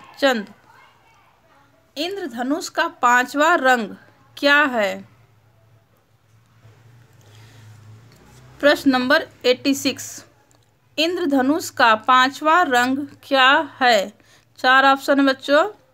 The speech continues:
हरा, बैंगनी, पीला, नारंगी।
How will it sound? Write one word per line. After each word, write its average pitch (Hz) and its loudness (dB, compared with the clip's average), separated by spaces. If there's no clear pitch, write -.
हरा, 254 2
बैंगनी, 247 0
पीला, 254 2
नारंगी। 269 2